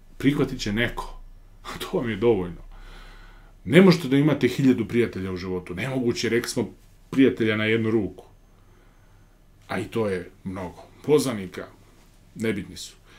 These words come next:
A, stavka broj jedanaest. <laughs> Pa zapravo, možda najvažnija stavka. Stavka broj jedanaest jeste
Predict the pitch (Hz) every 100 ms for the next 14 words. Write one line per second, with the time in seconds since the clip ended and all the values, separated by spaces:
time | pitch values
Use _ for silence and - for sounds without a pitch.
0 | - - - - - 107 104 107 107 110
1 | - 196 185 190 180 196 143 - - -
2 | _ _ - _ - - - 107 85 117
3 | 85 - - - - - - - - -
4 | 117 123 127 127 117 110 - - - 156
5 | 110 98 131 131 123 120 110 113 - 101
6 | - - 170 131 123 151 113 143 156 -
7 | - 147 147 135 110